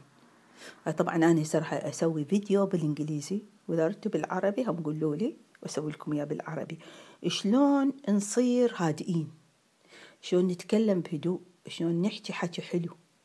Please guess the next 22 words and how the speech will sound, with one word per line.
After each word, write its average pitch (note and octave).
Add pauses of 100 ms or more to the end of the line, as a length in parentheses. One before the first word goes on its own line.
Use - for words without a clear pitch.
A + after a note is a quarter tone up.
(600)
من، E3
آه، D#3
تشوف -
ناس G3+
يحجون، E3
آه، D3+
سلبي، G3 (480)
آه، D3+
قول E3
لهم G3
ما F#3+
أريد E3
أسمع D#3+ (1080)
أو D#3
غير F#3
الموضوع، D#3 (1080)
لأن E3
السلبية D#3+
والمرض D#3+
والقهر D#3+
يعدي، G#3 (500)
يأذي. F3+